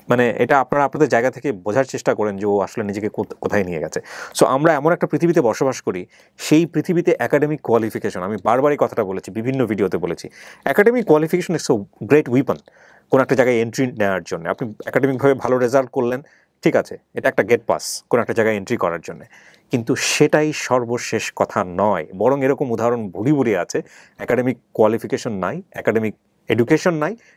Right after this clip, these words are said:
কিন্তু সে নিজেকে এমনভাবে প্রু-, প্রুভ করেছে যে অ্যাকাডেমিক্যালি সুপার হাইলি এডুকেটেড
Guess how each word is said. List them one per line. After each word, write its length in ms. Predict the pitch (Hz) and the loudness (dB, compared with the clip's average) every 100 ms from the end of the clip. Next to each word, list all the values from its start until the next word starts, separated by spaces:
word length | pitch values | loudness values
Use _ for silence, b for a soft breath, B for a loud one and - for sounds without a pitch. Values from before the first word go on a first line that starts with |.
| b | b
কিন্তু 180 | 107 98 | -10 -8
সে 140 | - 123 | -4 -2
নিজেকে 320 | 104 110 117 | 0 0 0
এমনভাবে 400 | 92 120 123 151 | 0 -4 -2 -2
প্রু-, 180 | 143 123 | 0 0
প্রুভ 220 | 156 175 | 0 0
করেছে 360 | - 95 - 190 b b b | -2 -2 -2 -8 b b b
যে 100 | 110 | 2
অ্যাকাডেমিক্যালি 680 | 123 175 175 196 202 220 220 | 2 4 2 2 0 0 0
সুপার 540 | - - 160 - 180 | -6 -2 0 2 0
হাইলি 440 | - 127 165 240 240 | 0 0 0 2 2
এডুকেটেড 380 | 185 160 123 | 2 0 -2